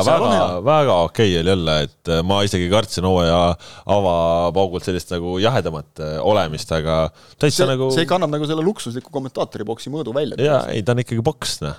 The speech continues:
Speaker 1: Jah.
Speaker 2: Ikka, ta on ikkagi boks, jah. Aga mäng oli siis selline, et Flora läks kaks null juhtima Rauno Alliku väravatest, äh, äh, lõpuks, kui üheksakümmend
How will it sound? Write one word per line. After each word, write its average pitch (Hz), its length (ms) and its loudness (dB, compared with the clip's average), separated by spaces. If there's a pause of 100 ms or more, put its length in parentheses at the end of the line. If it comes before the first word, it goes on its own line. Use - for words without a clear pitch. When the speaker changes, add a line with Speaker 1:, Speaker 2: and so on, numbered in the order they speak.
(120)
Speaker 1:
Jah. 104 180 -10 (140)
Speaker 2:
Ikka, 92 440 -12
ta 117 100 -2
on 110 80 -2
ikkagi 107 160 -2
boks, - 380 0
jah. 82 100 0 (480)
Aga 90 480 2 (240)
mäng 180 260 2
oli 156 140 4
siis - 160 -2
selline, 123 400 4
et - 160 -20
Flora 123 380 4
läks - 560 -4
kaks 143 240 0
null 131 180 0
juhtima 92 440 -2
Rauno 104 260 2
Alliku 95 540 -2
väravatest, 92 1000 2
äh, 92 260 4 (640)
äh, 92 600 4
lõpuks, - 440 0 (560)
kui 104 340 0
üheksakümmend 107 720 0